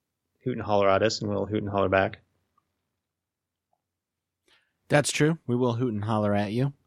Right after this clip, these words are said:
Speaker 2: Uh, I think that's about everything.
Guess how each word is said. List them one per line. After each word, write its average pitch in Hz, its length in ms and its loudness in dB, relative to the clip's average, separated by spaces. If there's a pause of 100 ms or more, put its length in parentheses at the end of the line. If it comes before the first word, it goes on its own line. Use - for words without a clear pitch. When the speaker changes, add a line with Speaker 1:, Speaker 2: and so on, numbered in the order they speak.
(120)
Speaker 2:
Uh, 117 720 2 (1120)
I - 20 -10
think 190 140 -2
that's 110 140 0
about 87 200 0
everything. 90 480 0